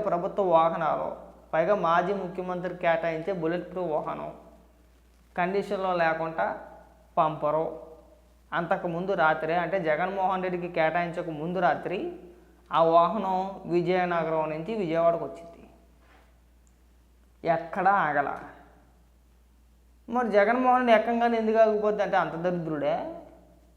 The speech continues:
ఎవడకరా నువ్వు చెప్పేది పాఠాలు ఇక్కడ? జగన్మోహన్ రెడ్డి ఏం పైనుంచి దిగొచ్చాడా? చెప్పడానికైనా ఉండాలయ్యా, కొద్దిగా సిగ్గు అనిపించాలి కొద్దిగా.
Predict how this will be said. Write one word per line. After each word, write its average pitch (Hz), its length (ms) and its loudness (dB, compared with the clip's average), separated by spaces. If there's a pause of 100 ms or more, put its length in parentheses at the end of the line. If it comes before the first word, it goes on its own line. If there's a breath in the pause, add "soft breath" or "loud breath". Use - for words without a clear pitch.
(760)
ఎవడకరా 139 520 -2
నువ్వు 180 180 -4
చెప్పేది 170 360 -4
పాఠాలు 139 360 -4
ఇక్కడ? 135 180 -10 (1800)
జగన్మోహన్ 185 640 2
రెడ్డి 202 140 0
ఏం 196 140 -4
పైనుంచి 185 340 2
దిగొచ్చాడా? 180 580 0 (2000)
చెప్పడానికైనా 294 720 -2 (180)
ఉండాలయ్యా, 202 580 -2 (520)
కొద్దిగా 170 340 -2
సిగ్గు 151 280 -2
అనిపించాలి 269 480 -4
కొద్దిగా. 180 320 -6